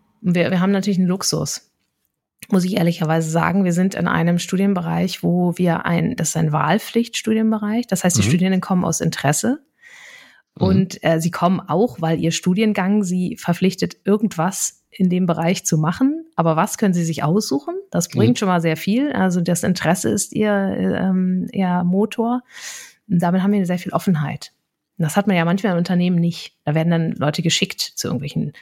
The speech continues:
Speaker 1: Weiterbildungen. Und dann ist die Offenheit da schon mal der erste, äh, Haken, die erste Hürde, die zu
Speaker 2: Mhm.
Speaker 1: überwinden ist. Und, äh, außerdem haben wir kleine Gruppen.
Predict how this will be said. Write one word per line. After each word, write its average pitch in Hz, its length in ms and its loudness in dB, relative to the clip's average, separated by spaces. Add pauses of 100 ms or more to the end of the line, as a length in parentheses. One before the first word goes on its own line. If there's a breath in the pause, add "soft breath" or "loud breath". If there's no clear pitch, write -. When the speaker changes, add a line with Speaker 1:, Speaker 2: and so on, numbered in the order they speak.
(120 loud breath)
Speaker 1:
Weiterbildungen. 156 720 0 (260 loud breath)
Und 160 140 -2
dann 170 100 2
ist 175 140 -6
die - 80 -6
Offenheit 190 400 0
da 175 180 -2 (120)
schon 185 180 -2
mal 175 160 0
der 180 140 2
erste, 160 520 -2 (260)
äh, 185 80 -2
Haken, 151 640 -2 (460 loud breath)
die 170 120 0
erste 160 420 0
Hürde, 156 300 0
die 165 220 -4
zu - 180 -4
Speaker 2:
Mhm. 165 60 0
Speaker 1:
überwinden 160 400 0
ist. - 220 -6 (720 loud breath)
Und, 175 280 0
äh, - 80 -2
außerdem 190 640 0
haben 202 140 2
wir 208 80 0
kleine 190 360 0
Gruppen. 170 440 -4